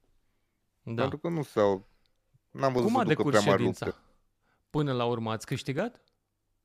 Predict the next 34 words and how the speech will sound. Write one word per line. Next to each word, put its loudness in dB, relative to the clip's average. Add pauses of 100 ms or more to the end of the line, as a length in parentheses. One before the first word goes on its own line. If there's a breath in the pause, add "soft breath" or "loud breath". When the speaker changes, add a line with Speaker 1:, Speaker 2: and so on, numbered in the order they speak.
(600)
Speaker 2:
Am -10
câștigat, 4
da. 6
Ședința 2
a 10
fost -4
una 4
foarte 4
interesantă. 0
A 4
fost 2
prima 4
dată 6
pentru -6
mine -4
când -2
am 2
participat -2
la 0
astfel -6
de -2
ședință. -6 (1080 soft breath)
Dar 4
o -2
experiență 0
foarte, 4
foarte 0
faină. -6
Cred -4
că -2
o 6
să -8
mai 4
particip, -2